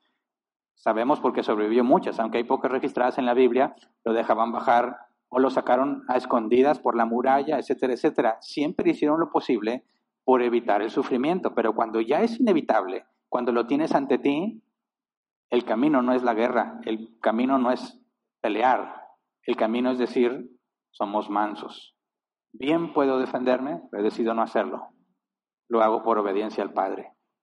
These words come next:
Entonces, ese es el filtro que tenemos que considerar cuando leemos todos esos pasajes donde nos hablan, donde nos enseñan a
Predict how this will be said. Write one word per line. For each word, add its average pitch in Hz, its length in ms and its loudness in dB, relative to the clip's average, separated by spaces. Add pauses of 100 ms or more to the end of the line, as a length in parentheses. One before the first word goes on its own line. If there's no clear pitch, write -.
(100)
Entonces, 127 480 -2
ese 175 240 4
es 214 100 -4
el 143 120 2
filtro 165 320 0
que 143 80 2
tenemos 131 520 -2 (300)
que 117 400 -4 (640)
considerar 120 640 2
cuando 117 220 2
leemos 117 560 0
todos 147 380 2
esos 143 200 -2
pasajes 123 400 0
donde 117 200 0
nos 110 180 -2
hablan, 104 360 2 (540)
donde 107 180 -2
nos 113 180 -2
enseñan 113 720 -2 (280)
a - 540 -2